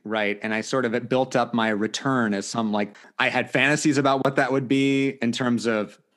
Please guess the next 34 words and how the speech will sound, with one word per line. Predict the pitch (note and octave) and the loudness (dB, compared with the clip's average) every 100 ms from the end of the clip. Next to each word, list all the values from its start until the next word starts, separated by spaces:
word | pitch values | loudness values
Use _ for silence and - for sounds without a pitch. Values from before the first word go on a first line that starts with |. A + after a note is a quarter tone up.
| _ - | _ -2
physical | F3 E3+ F3+ | 0 2 2
ones, | E3+ F3 C#3 | 2 0 2
but | C#3 | 2
also | C#3+ D3 C3 | 2 2 0
just | C#3 C#3+ | -2 0
like, | B2+ | 0
"Oh, | D3 C3+ | 2 2
it's | C#3 | 2
gonna | C#3+ | -2
be | C3 | -2
great." | A#2+ C3+ C#3 | 0 2 2
Like, | B2+ B2 | 0 2
I, | B2 | 2
you | C3 | 2
know, | G#2+ A2 A2+ | 2 0 -2
we | B2+ B2 | 0 2
miss | C#3+ C#3+ | 2 2
each | D3 D3 | 0 2
other. | C#3+ C#3 | 2 2
And | C#3 - - - | -2 -6 -10 0
then | D3 | 2
we | C#3+ | 4
got | B2+ C3 - | 2 0 2
there | C3+ B2 | 0 2
and | B2 | 0
it's | A#2+ | 0
just | B2+ - | -2 0
like, | C3 A#2 - _ _ _ _ _ - | 2 2 -2 _ _ _ _ _ -4
I'm | C3 | -2
forgetting | C3 D3+ D3+ D3 | 2 4 4 4
that | C3+ B2 | 2 2
there's | C3+ C3+ | 2 4
another, | C#3+ C#3 C3+ C#3 | 4 4 2 2
like, | B2 | 0